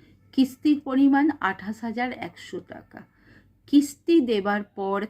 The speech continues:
থাকে এক লাখ ঊনচল্লিশ হাজার একশো টাকা মাইনাস আঠাশ হাজার একশো টাকা, বিয়োগ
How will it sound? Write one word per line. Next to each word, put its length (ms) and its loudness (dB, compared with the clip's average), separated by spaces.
থাকে 320 -10
এক 180 2
লাখ 160 2
ঊনচল্লিশ 500 -4
হাজার 280 -4
একশো 440 -12
টাকা 320 -6
মাইনাস 540 -4
আঠাশ 320 -4
হাজার 240 -4
একশো 340 -10
টাকা, 300 -6
বিয়োগ 320 2